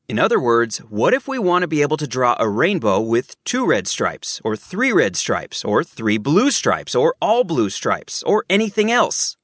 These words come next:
How can we count the number of permutations in this case?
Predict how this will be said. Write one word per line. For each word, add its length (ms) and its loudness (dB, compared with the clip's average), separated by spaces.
How 240 2
can 240 -4
we 160 -6
count 400 -2
the 100 -2
number 440 0
of 140 -6
permutations 920 -4
in 220 0
this 240 0
case? 500 -6